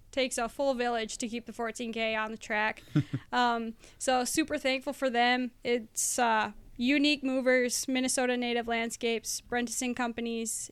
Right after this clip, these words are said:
Speaker 1: Evenson Enterprises Racing, Lou Fagers, Graber Racing Components, F K Rod Ends, Hawk Wings,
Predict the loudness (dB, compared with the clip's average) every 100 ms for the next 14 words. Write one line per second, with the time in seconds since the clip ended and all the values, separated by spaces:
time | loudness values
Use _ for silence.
0 | -6 -4 -2 -2 -2 -2 -2 -2 0 0
1 | 0 -4 -4 -4 -4 -6 -6 -12 -20 -6
2 | -2 0 2 2 2 0 -2 -4 -8 -2
3 | 0 2 0 0 -2 -4 -4 -4 -4 -2
4 | -2 -4 -6 -6 0 0 0 -2 0 0
5 | 2 0 -2 -6 -8 -12 0 2 2 0
6 | -2 -2 -4 -8